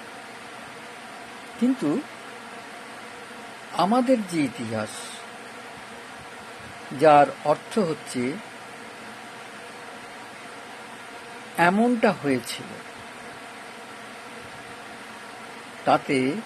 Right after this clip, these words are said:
সমগ্র সমাজ, দেশ এবং কাল ধারা রয়েছে। তাতে রাজা রাজড়ারাও আছেন,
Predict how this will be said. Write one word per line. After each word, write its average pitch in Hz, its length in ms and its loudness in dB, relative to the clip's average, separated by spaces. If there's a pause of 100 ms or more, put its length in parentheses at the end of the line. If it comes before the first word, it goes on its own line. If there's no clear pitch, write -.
(1120)
সমগ্র 196 760 4
সমাজ, 143 500 4 (920)
দেশ 147 300 6 (500)
এবং 135 240 4 (120)
কাল 127 360 8 (800)
ধারা 127 200 4
রয়েছে। 110 440 -4 (1200)
তাতে 135 400 2
রাজা 131 440 6
রাজড়ারাও 151 800 8
আছেন, 214 360 4